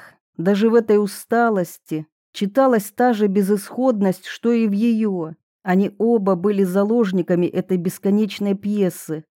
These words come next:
где слова ранили, а молчание лишь усиливало пропасть между ними.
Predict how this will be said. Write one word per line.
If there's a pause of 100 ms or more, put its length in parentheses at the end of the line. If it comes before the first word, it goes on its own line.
(140)
где
слова
ранили, (160)
а
молчание
лишь
усиливало
пропасть
между
ними.